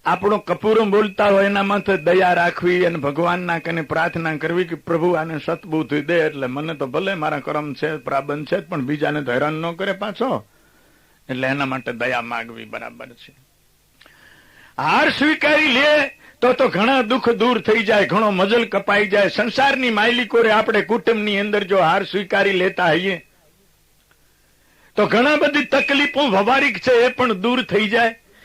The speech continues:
અને પરમાત્મા કને તો જો હાર સ્વીકારીએ એટલે તો પછી કોઈ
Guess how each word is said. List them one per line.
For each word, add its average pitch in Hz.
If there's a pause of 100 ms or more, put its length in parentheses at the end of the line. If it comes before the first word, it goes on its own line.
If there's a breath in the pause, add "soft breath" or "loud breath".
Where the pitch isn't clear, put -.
(120)
અને 240
પરમાત્મા 240
કને 233
તો 220
જો 196
હાર 196
સ્વીકારીએ 208
એટલે 202
તો 208
પછી 202
કોઈ 208